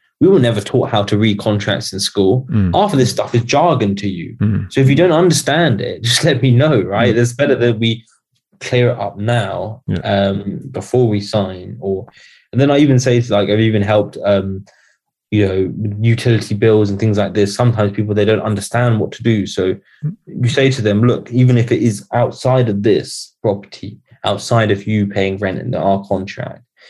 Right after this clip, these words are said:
Speaker 1: if you need help with anything, you can ask me. And if I can help you, I will help you."
Speaker 2: Mm.
Speaker 1: Or maybe I might just be able to point you in the right direction. Like, a lot of people in the U K don't even realize that there's something called a Citizens Advice Bureau,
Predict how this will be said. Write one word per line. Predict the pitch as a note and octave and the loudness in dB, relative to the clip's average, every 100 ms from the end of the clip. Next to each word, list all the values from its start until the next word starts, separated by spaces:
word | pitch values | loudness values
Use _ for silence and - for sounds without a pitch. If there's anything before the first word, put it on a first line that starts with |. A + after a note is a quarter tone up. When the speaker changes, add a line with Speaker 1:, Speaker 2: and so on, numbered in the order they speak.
| _ _ | _ _
Speaker 1:
if | A2+ | 0
you | |
need | A2+ A#2+ | 4 4
help | - G#2 G2 - | 2 2 0 -2
with | C2 - | -6 -6
anything, | D#2 G2+ G2+ C3+ C#3+ D3 _ - - - | -6 -6 -4 -4 -6 -8 _ -20 -18 -2
you | C3 | 0
can | C3 B2+ | 0 0
ask | A#2+ E3+ C3 - | 0 0 -2 -4
me. | G2 G2 C#3 C3 _ - | -6 -4 -6 -10 _ -2
And | A2+ A2+ A2 A2 - - - | 0 0 -2 -4 -8 -8 -2
if | A#2+ | 0
I | B2+ | 0
can | B2 E3+ D#3 | 0 2 2
help | A2+ G2 | 2 2
you, | C3 | 0
I | |
will | C3 E3+ F#3 | 2 4 2
help | G#2+ - - | 0 -8 -14
you." | - - - | -18 -14 -8
Speaker 2:
Mm. | F2 F#2+ | -8 -6
Speaker 1:
Or | - A2+ | -2 2
maybe | B2+ B2+ | 4 4
I | A#2 | 2
might | A#2+ B2+ B2 | 2 0 0
just | A2+ | 0
be | A#2 | 0
able | G#2+ | -2
to | - | -2
point | A#2+ | -2
you | G#2 | 0
in | A2+ | 0
the | A2+ | 0
right | A#2 - | 0 0
direction. | G#2+ D#3+ A#2 - - | 0 0 -2 -10 -10
Like, | F2 F2 C3+ _ _ _ | -6 -6 -8 _ _ _
a | A#2+ | 0
lot | B2 | 2
of | |
people | C3 A#2+ A#2 | 2 2 2
in | |
the | A2 | 2
U | A2 A#2 | 2 2
K | A#2 G#2+ | 2 2
don't | A2 A#2 | 4 2
even | G#2+ A2 | 2 2
realize | A#2 G#2 G2+ G2+ | 2 4 2 2
that | G#2 | 0
there's | G#2 G#2 | 0 0
something | A#2 G2 G#2 | 0 -2 -4
called | G2+ A#2 | -2 -2
a | |
Citizens | G2+ G#2+ - G#2 G#2 G#2 | -2 -4 -4 -4 -2 0
Advice | G#2 C3 D#3 B2 | 2 2 0 -2
Bureau, | G#2 F2 B1 | -2 -2 -2